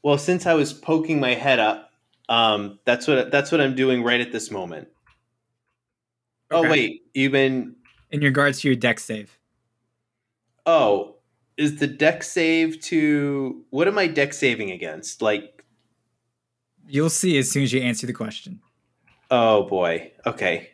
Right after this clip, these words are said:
Speaker 1: Um, well, I guess since I'm poking my head up, uh, I probably wanna go up.
Speaker 2: All right, so you sort of launch yourself out of the hole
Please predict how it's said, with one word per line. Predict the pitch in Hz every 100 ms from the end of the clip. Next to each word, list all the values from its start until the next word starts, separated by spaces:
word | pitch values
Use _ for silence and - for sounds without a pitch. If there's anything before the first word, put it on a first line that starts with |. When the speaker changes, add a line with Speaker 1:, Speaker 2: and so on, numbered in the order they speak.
| _
Speaker 1:
Um, | 123 120 120 120 120 117 - _ _
well, | 131 135
I | 143
guess | 165 190
since | 214 196
I'm | 165 151
poking | 151 147 156
my | 131 120
head | 131 123
up, | 113 107 - _
uh, | 117 117 113 110
I | 120
probably | 123 - 127 135 131
wanna | 123 120 117
go | 113 113 107 104
up. | 104 87 - _ _ _ _ _ _ _ _ 135
Speaker 2:
All |
right, | 131 117
so | -
you | 151 220
sort | 220 226
of | 123
launch | 127 156 196
yourself | 175 165 127 -
out | 120 127 -
of | 139
the | 135
hole | 123 107 101